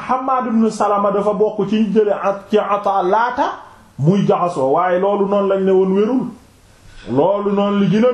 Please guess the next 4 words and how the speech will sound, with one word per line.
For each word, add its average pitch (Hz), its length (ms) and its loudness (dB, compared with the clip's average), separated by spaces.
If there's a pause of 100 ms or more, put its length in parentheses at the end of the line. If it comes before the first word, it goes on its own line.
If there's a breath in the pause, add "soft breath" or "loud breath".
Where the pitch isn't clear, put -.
dëgër 277 360 0 (560)
mooy 226 760 0
ne 285 420 -2 (440)
Ata, 214 600 -2